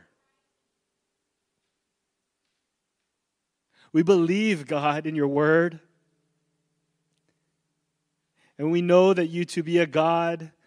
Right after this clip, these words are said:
who has written out the book of Lamentations for us, for us to express our pain right now.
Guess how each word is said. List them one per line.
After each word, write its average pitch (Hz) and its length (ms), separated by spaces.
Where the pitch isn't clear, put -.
who 160 120
has 151 180
written 175 320
out 170 160
the 160 80
book 160 140
of 156 100
Lamentations 160 640
for - 220
us, 165 160
for 160 140
us 156 160
to 175 100
express - 640
our 156 200
pain 160 380
right 151 180
now. 147 440